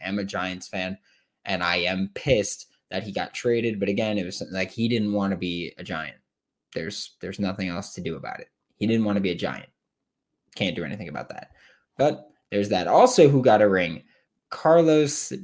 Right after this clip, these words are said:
Dunlap, who this season crossed one hundred sacks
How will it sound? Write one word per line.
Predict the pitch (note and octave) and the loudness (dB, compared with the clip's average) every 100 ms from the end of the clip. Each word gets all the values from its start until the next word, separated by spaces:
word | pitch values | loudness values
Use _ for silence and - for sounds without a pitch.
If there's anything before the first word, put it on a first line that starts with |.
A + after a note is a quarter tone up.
| C3+ A2+ | -10 0
Dunlap, | A#2+ C#3 F3 G#2 D#2+ C2+ - _ _ _ | 6 6 6 0 -2 -6 -14 _ _ _
who | A#2+ A2 G#2 G2+ G2+ _ _ - | -2 2 4 2 -2 _ _ 0
this | B2+ G#3 - | 8 8 8
season | - C#3+ A#2 A#2+ B2+ C#3+ _ _ _ _ _ _ _ _ _ _ _ _ | 4 4 4 0 -4 -6 _ _ _ _ _ _ _ _ _ _ _ _
crossed | - E3 F3+ - - | 4 6 6 2 -2
one | C3+ | -2
hundred | A#2+ C3 C3+ C3+ B2+ | 2 0 0 -2 -2
sacks | - E2 D2+ - - - | 0 -2 -4 -8 -10 -10